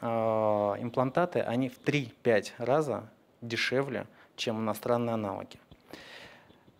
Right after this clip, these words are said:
Довольно-таки тяжело пробиться на российский рынок, вообще всем российским производителям, из-за того, что нету регистрации.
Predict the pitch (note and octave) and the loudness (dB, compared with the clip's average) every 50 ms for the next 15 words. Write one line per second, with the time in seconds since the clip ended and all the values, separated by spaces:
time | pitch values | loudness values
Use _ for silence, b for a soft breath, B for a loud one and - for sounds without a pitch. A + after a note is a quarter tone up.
0 | - - - _ _ _ _ _ _ _ _ _ _ _ _ _ _ _ _ _ | -20 -20 -20 _ _ _ _ _ _ _ _ _ _ _ _ _ _ _ _ _
1 | - - B2 C3+ D#3 F#3 F#3+ F3+ D#3+ - - - D#3+ D#3+ F#3+ G3 E3+ - - C#3 | -6 0 2 4 4 4 4 2 0 -2 -6 -2 0 2 4 4 4 4 4 2
2 | C3+ B2+ C#3 - - - A#2 A2+ B2+ A#2+ - - B2 - - C3 D3 F#3+ G3+ D#3+ | 2 2 0 -2 -2 -4 -2 -2 -2 -2 -2 -4 -8 -6 -2 0 2 2 2 0
3 | - - - _ _ - - _ _ - - A2+ - - - B2+ A#2+ - C3+ - | -2 -8 -16 _ _ -20 -20 _ _ -20 -20 -20 -14 -8 -4 -4 -4 -2 -4 -2
4 | - - D3+ B2+ B2 A#2+ - - - - A#2 - A#2 A2 A2+ A#2+ A2+ G#2+ - - | 0 2 2 4 2 2 0 -4 -10 -10 -8 -6 -4 -2 -2 -2 -2 -2 -6 -8
5 | - G2 A2+ - B2+ B2 A2+ - C3+ D#3 F3+ F3+ - - - B2+ B2 A#2 A2 G#2 | -10 -10 -8 -6 -6 -4 0 0 2 2 2 0 -2 -4 -2 0 0 0 0 0
6 | A#2 C3 D3+ D3 - D3 B2+ A#2 B2 A#2 - - C3 B2+ A2+ - - - | 0 -2 -2 -2 -2 -4 -6 -6 -8 -8 -6 -2 -2 -2 -2 -4 -8 -12